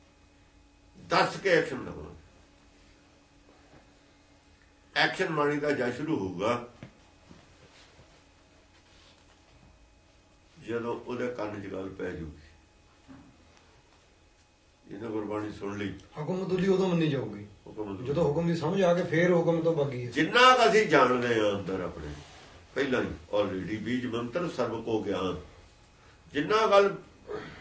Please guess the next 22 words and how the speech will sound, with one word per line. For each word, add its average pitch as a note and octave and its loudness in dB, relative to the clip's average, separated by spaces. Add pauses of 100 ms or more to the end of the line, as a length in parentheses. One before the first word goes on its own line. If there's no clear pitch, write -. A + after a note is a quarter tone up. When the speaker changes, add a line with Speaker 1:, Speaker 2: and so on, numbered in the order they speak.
(240)
Speaker 1:
ਗਿਆਨ C#3+ 0
ਸਾਨੂੰ D#3+ 0
ਬੀਜ D3 2
ਮੰਤਰ D3+ 0
'ਚ F3+ 0
ਹੀ F3+ 2
ਦਿੱਤਾ C#3+ 0
ਹੋਇਆ G#2 0
ਪਹਿਲਾਂ, G#2 -2 (880)
ਪਹਿਲਾਂ E3 2
ਉਹਨਾਂ C#3+ 2
ਮੰਨਣਾ C3 2
ਵਾਜਬ G2+ 0
ਹੈ। - -14 (1300)
ਉੱਥੋਂ D3+ -2
ਸਟਾਰਟ A2 -2
ਕਰ - -10
ਲਓ। - -16 (1400)
ਜਿੰਨਾ E3 2
ਸਾਨੂੰ D3+ 2
ਪਤਾ D3+ -4
ਹੈ, - -14